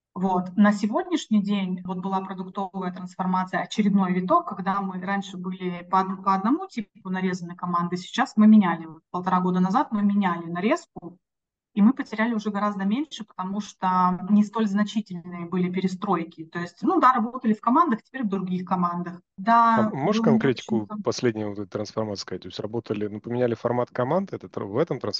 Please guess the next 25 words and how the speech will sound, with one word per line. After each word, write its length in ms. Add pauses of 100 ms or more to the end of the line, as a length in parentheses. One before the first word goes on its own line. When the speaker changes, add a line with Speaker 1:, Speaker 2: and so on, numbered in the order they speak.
(100)
Speaker 1:
Да, 280
Speaker 2:
трансформация 100
или 120
Speaker 1:
что 160
Speaker 2:
что? 0
Speaker 1:
значит? 420
То 100
есть 220
если 340
раньше 840 (200)
был 320
бэк 380
и 40
фронт 400 (180)
поделены, 640
то 60
есть, 260
э, 200
было 300
два 360
трайба, 480
которые 420
занимались 560
одни 300
бэком, 500